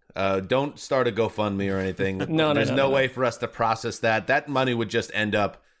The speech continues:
Speaker 1: uh, going to a vice president in an office on, uh, Park Avenue in New York. So just hang tight. We're gonna do the work behind the scenes and hopefully get some help, uh, in different areas and, and get back to London,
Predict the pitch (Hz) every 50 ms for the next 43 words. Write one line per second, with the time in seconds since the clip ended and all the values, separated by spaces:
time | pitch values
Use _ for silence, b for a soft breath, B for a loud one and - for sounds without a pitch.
0 | - - - - - - - 92 92 92 90 90 87 98 98 98 98 98 90 -
1 | 98 95 92 85 92 95 92 - - - 104 95 92 - 95 90 87 87 90 87
2 | 85 87 90 92 90 - 90 85 85 - - 87 85 82 80 80 82 80 80 80
3 | - - - 92 85 - 92 87 87 80 80 80 76 71 78 78 78 80 82 80
4 | 76 71 - - - 95 87 87 101 92 - b b b b b b b b b
5 | b b b _ - 123 135 147 160 123 - 139 139 135 - 92 104 120 135 135
6 | 143 143 135 117 131 139 127 120 127 131 123 - 117 107 123 131 131 127 120 -
7 | - 131 123 123 123 127 120 101 98 95 95 95 - - 107 107 - - 101 95
8 | 98 101 - - 104 90 101 104 101 95 - b b b b b b b b b
9 | b - - 95 92 92 95 98 - - 92 95 90 98 95 - 98 95 95 95
10 | 92 92 92 90 85 92 87 85 82 - 85 85 85 80 92 95 - - 95 90
11 | 87 - - - 85 90 90 87 87 80 82 82 80 78 78